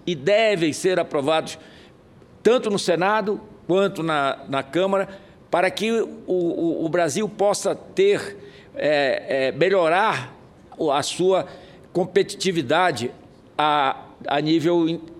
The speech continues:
mundial. É, já estamos com a nossa economia,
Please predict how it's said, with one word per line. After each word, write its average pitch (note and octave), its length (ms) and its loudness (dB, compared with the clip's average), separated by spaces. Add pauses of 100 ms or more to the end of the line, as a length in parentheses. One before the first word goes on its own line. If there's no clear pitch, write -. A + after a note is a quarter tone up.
mundial. C3+ 600 0 (440)
É, C3 600 0 (120)
já D#3 160 2
estamos G3 420 0
com F#3+ 120 -2
a F3+ 80 0
nossa E3+ 520 0 (520)
economia, F3 880 0